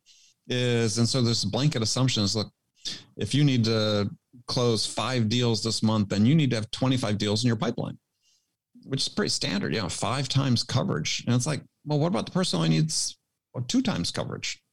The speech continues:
right? But they're trying to make everybody fit into the same mold. And this is, this is a problem that I address in the book, is that as a seller, you just, that's gonna force you into behaving in ways that you're not comfortable with.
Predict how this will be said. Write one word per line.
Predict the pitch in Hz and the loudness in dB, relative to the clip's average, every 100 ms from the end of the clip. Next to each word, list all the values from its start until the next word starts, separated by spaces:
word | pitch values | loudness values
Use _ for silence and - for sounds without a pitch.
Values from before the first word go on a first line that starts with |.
| _ _ - | _ _ -6
right? | 156 - _ - - - _ - | -4 -6 _ -20 -20 -20 _ -10
But | 113 135 | -2 0
they're | |
trying | 165 190 | 2 2
to | |
make | 156 | 2
everybody | 160 170 120 | 0 0 0
fit | - - | -2 -2
into | 117 | 0
the | 104 | 0
same | - - 131 123 | 0 2 4 6
mold. | 110 110 127 87 60 - | 6 6 4 0 -2 0
And | 110 | 2
this | 156 190 | 4 2
is, | 143 | 0
this | 175 190 | 0 0
is | 170 | -2
a | 135 | -2
problem | 123 117 104 | 0 2 2
that | 98 | 2
I | |
address | 90 107 135 - | -2 -2 -2 -2
in | 95 92 | 0 2
the | |
book, | 95 190 - | 4 2 0
is | 87 95 | -4 -2
that | 110 - _ _ - | -2 -4 _ _ -6
as | 107 | -2
a | 104 | -2
seller, | - - 190 202 95 87 - - _ _ _ - | 0 -2 0 0 0 -2 -6 -16 _ _ _ -2
you | 143 | 2
just, | 196 - | 2 2
that's | 135 156 | -2 -2
gonna | 156 | -2
force | - - 160 156 160 | -2 0 2 2 2
you | |
into | 135 | 2
behaving | 113 117 117 117 | 4 2 4 4
in | |
ways | 104 101 95 | 4 0 -2
that | 92 | 0
you're | 110 | 0
not | 92 - | 0 0
comfortable | 113 110 - - | 0 0 -2 -2
with. | - 64 | -2 -6